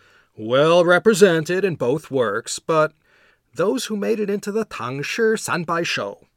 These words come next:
the three hundred Tang poems, eh, they were in a very elite group.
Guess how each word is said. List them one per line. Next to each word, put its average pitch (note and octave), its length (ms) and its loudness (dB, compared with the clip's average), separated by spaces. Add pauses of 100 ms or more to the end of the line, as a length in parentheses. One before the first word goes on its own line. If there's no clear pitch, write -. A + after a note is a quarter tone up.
(120)
the B2+ 80 -8
three C#3+ 200 -4
hundred D3 280 -4
Tang D3+ 260 -2
poems, E3 580 -6 (1040)
eh, G2 280 -16 (200)
they B2 140 -4
were A#2 220 -2
in G#2+ 80 -4
a A2 120 -6
very A2 1080 0 (160)
elite A#2 500 -4
group. G#2 460 -10